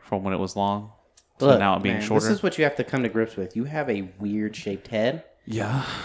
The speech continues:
Speaker 2: Unless you get, start this Run Your Race, Keith. Start getting in shape.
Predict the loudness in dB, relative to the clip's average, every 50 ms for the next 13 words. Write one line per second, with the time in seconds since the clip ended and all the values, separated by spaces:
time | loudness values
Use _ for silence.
0 | -12 -10 -6 -4 -4 -2 0 0 0 0 -2 -6 -6 -2 0 2 4 4 2 0
1 | -6 -14 -14 -10 -2 0 0 0 2 0 -4 -4 -2 -2 -2 -2 0 -2 -2 -2
2 | -2 -2 -2 -4 -8 -6 -2 0 0 0 -2 -4 _ _ _ _ _ -18 -10 -6
3 | -6 -4 -2 -2 -2 -2 -2 -4 -4 0 2 2 2 2 0 -4